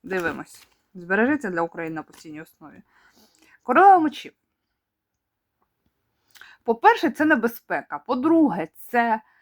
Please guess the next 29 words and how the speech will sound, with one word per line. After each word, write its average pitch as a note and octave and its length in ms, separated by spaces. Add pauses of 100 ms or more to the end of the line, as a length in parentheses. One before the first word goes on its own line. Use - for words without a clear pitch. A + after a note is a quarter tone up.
(320)
залежить F#4+ 480
від C4 160
нас, F4+ 280
як C4 180
ми C#4 100
себе A#3 240
поставимо. E3 680 (2000)
Зараз F3 800
це A#3 240
залежить F#3 440
від D#3+ 140
нас. - 380 (440)
І - 60
ще - 160
справедлив-, A3+ 560
справедливість A#3 720
на F#3+ 80
дні F3+ 120
колоди. F3 320
Ну A3+ 120
ви A#3 80
що? - 340 (920)
Це C#4 160
залежить D#4+ 300
від D4 120
наших D#4 320
дій, C#4 600
від G3 180
наших A#3 640